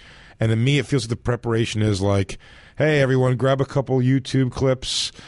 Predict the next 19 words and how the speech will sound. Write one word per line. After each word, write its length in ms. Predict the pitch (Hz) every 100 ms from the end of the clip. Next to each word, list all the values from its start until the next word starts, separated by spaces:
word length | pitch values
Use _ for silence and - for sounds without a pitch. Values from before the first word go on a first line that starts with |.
| - -
that 120 | 127 127
you 80 |
saw 260 | 127 135 123
yesterday 400 | 123 - 127 127
that 120 | 123
are 60 | 123
crazy, 680 | - 120 123 110 127 127 -
and 520 | 107 104 101 101 -
let's 160 | 107 -
take 180 | 120 107
a 40 |
couple 220 | - 110
phone 280 | 101 117 117
calls, 300 | 117 117 113
and 80 | 104
we'll 80 | 101
talk 300 | - 110 110
about 220 | 107 104
three 420 | - 110 110 107